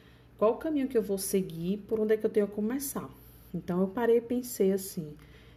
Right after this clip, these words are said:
"Eu vou começar perguntando às pessoas." Então, assim, uma das coisas que eu, que eu gosto sempre de dizer pra, pras pessoas que hoje começam a trabalhar comigo,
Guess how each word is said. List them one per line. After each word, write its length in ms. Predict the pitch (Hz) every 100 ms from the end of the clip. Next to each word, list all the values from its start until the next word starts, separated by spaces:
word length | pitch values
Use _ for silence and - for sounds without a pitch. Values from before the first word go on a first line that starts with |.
| - -
"Eu 120 | 403
vou 140 | 427
começar 760 | 427 427 415 392 - 240 254 -
perguntando 680 | 262 247 294 - 349 214 190
às 100 | 190
pessoas." 800 | - 202 - 185 151 - - - - - - - -
Então, 280 | 185 202 208
assim, 680 | 208 - 208 196 190 185 185
uma 180 | 196 254
das 180 | 269 262
coisas 300 | - 202 -
que 80 | 214
eu, 240 | 196 185 - -
que 60 |
eu 40 | 190
gosto 220 | 190 196
sempre 320 | 202 214 226
de 80 | 220
dizer 420 | 220 190 175 170
pra, 340 | 175 170 165
pras 200 | 165 165
pessoas 420 | - 180 - 185 -
que 100 | 180
hoje 200 | 165 165
começam 420 | 170 175 180 196
a 40 |
trabalhar 420 | 185 170 170 160 -
comigo, 600 | 190 165 165 160 -